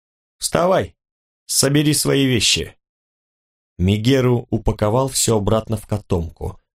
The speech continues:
Встал, замер напротив меня. Он не сутулился, как другие, не склонял голову, стоял прямо, как самурай. Вызов? Возможно ли, чтобы у Каонай было чувство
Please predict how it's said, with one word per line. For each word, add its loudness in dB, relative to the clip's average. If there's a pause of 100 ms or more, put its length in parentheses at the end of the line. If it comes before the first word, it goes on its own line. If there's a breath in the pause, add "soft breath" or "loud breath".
(120)
Встал, 0 (540)
замер 2
напротив -2 (260)
меня. 0 (560)
Он 2
не 2
сутулился, 0
как 0
другие, 0
не 4
склонял 0
голову, -2
стоял 0
прямо, 0
как -4
самурай. -2 (160)
Вызов? -2 (680)
Возможно 2
ли, 2
чтобы 0 (400)
у -2
Каонай 0 (440)
было 2
чувство -2